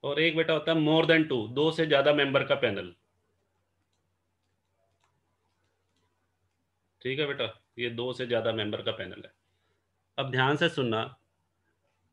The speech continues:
हाई कोर्ट के अंदर, सॉरी, इनकम टैक्स अपीलेट ट्रिब्यूनल जो पैनल तैयार करता है, वो पैनल तीन तरह के हो सकते हैं, सिंगल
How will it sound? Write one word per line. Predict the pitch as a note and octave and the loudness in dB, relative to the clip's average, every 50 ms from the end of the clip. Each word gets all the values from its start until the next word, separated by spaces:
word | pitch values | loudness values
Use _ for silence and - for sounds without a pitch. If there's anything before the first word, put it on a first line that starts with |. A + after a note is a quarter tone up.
| _ _ _ _ _ _ _ _ _ _ _ _ _ _ _ _ _ | _ _ _ _ _ _ _ _ _ _ _ _ _ _ _ _ _
हाई | - - B2 C3 D3 D#3+ | -4 0 2 2 2 2
कोर्ट | E3 - E3+ F3 E3+ E3 | 0 0 0 0 0 0
के | - E3+ | 0 0
अंदर, | E3 D#3 C3 A#2+ B2 A#2+ B2 - - - - | 0 2 2 2 2 2 2 -2 -8 -16 -20
सॉरी, | A#2 A#2+ A2+ - B2+ B2 A#2+ G#2+ F#2+ F#2+ - _ _ _ - | -20 -20 -6 -2 0 0 0 0 -2 -6 -10 _ _ _ 0
इनकम | C#3+ C#3+ D3+ D3 E3 E3+ E3 | 0 2 2 2 2 2 2
टैक्स | E3+ E3 E3 - | 2 0 2 0
अपीलेट | D#3 - - D3 D3 D#3 D#3+ D#3 | 0 0 0 2 2 2 2 2
ट्रिब्यूनल | - D3 C3 C3+ C#3 C#3+ C#3 | 0 -2 0 2 2 2 2
जो | D3 C#3 | 0 0
पैनल | - C#3 C3 C3+ D3 D3+ | 2 2 2 4 2 2
तैयार | C#3 C#3 C3 C3 C3 | 4 4 4 4 4
करता | - B2 - - - | 2 -2 -2 0 -2
है, | G2+ F#2+ G2 - _ _ - | -2 -2 -4 -8 _ _ -4
वो | C3+ D3 | -2 0
पैनल | C3+ C#3+ C#3 C#3+ D#3 D#3+ D3+ | 2 2 2 4 2 2 0
तीन | D#3 D3 D3+ D3+ | 0 0 0 2
तरह | D3 D3 D3 | 2 2 2
के | C#3+ C3+ C#3+ | 2 2 2
हो | B2+ G2+ | 2 2
सकते | - G2+ - - A2 G#2 | 0 -4 -6 -4 -4 -4
हैं, | F#2+ F2+ - _ _ _ _ _ _ _ - - _ _ _ | -4 -6 -10 _ _ _ _ _ _ _ -20 -20 _ _ _
सिंगल | _ - - C3+ C#3 C#3+ D3 D#3 D#3+ D#3 C#3+ | _ -2 0 2 2 4 4 4 4 2 0